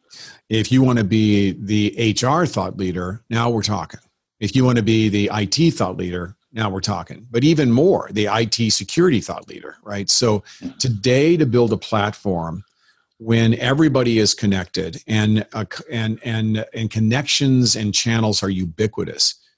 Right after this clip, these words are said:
to succeed, to build a platform, you must be committed to granularity, you must be committed to granularity. It is really hard to get a big platform in a big space, but you can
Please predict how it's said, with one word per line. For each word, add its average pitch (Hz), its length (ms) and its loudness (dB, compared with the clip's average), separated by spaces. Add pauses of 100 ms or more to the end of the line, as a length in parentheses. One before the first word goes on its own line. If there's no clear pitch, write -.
(160)
to 127 80 0
succeed, 131 720 2
to 143 60 2
build 117 240 2
a 107 60 2
platform, 101 600 -2
you 98 140 2
must 101 680 0
be 110 120 2
committed 98 540 0
to 98 100 -4
granularity, 92 1080 -4 (440)
you 113 160 2
must 104 480 0
be 107 140 0
committed 95 420 -2
to 95 80 -4
granularity. 92 920 -4
It 104 140 -2
is 101 240 0
really 113 560 2
hard 110 540 2
to 104 80 -2
get 95 160 -2
a 92 80 -4
big 98 320 -4
platform 101 760 -4
in 98 160 -6
a 90 60 -4
big 87 320 -6
space, 104 600 0
but 101 220 -6
you 101 180 -4
can 104 680 -2